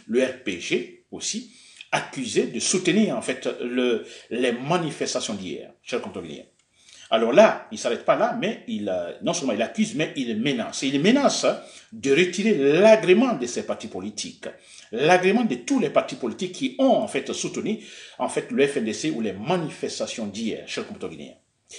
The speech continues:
C'est, c'est incroyable, n'est-ce pas ? C'est pourquoi je dis que, euh, Mori Kondé, il se perd.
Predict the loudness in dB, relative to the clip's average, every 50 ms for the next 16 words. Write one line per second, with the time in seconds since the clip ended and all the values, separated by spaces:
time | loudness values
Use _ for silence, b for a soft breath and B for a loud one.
0 | B B B B B B B B B B B B B _ _ -12 -10 -6 -2 0
1 | 0 0 0 -2 -6 -10 -12 -10 -8 -6 -6 -4 -2 0 2 2 2 0 -2 -4
2 | -6 -6 -8 -8 -6 -6 -6 -4 -6 -6 -6 -2 0 0 0 0 -2 -4 -4 -2
3 | -2 -4 -4 -4 -8 -12 -10 -8 -6 -4 -2 0 0 0 -2 -2 -2 -4 -4 -2
4 | -2 -2 -2 -2 -4 -6 -14 -20 _ _ _ -10 -10 -8 -6 -6 -8 -8 -6 -4
5 | -2 -2 -2 -2 -4 -6 -6 -10 -12